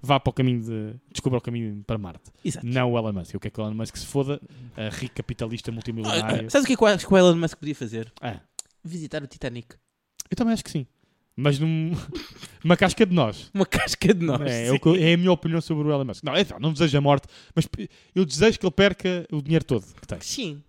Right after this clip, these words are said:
Speaker 1: É
Speaker 2: sim.
Speaker 1: o desejo que eu tenho. Viva
Speaker 2: Sim.
Speaker 1: como uma pessoa normal. Aliás, sabes que eu para mim, estamos numa discussão, eu para mim,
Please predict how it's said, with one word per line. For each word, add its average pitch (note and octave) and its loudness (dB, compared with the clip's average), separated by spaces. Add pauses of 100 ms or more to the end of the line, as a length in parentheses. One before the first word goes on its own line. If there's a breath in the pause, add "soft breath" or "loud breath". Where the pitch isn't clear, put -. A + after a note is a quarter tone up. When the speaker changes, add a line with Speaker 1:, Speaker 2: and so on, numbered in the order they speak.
Speaker 1:
É C3 -4
Speaker 2:
sim. B2 2
Speaker 1:
o A#2+ 2
desejo C3 -4
que - -8
eu B2 -6
tenho. E2 -14 (280)
Viva C#3+ 4
Speaker 2:
Sim. C3+ -4
Speaker 1:
como C#3+ -4
uma C3+ 0
pessoa - -2
normal. A2 -4
Aliás, G3 4 (200 loud breath)
sabes - -2
que - 6
eu F3+ 8
para D3 0
mim, F2+ -12
estamos D3 -8
numa D#3 -2
discussão, D3 -4
eu G3 0
para A#3 -4
mim, A#3 -2